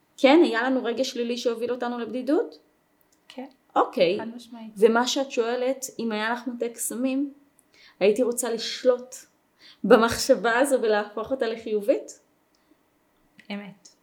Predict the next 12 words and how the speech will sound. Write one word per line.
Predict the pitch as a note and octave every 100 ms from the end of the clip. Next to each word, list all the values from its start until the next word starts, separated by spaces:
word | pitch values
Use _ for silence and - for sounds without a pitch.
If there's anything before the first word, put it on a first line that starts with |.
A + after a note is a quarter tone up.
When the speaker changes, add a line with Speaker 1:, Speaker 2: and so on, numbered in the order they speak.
| _ -
Speaker 1:
מה | A3 C#4+
את | C#4
צריכה | B3 A#3+ A#3+
כדי | A#3+ G#3+
שזה | G#3+ F#3+ G3
יקרה? | F#3+ E3 D3+ - _ _ _ _ _ _ _ _ _ _ _ _ _ _ _ _ _ _ _ - _ _ _ _ _ _ _ _ - - -
Speaker 2:
אני | G#3+
יכולה | G3 - G3+ C#4+
להגיד | D4+ A#3
לך | A#3+ A#3
מאיפה | G3 F3+ F3 - A#3+
נובע | G3 E3+ E3+ F3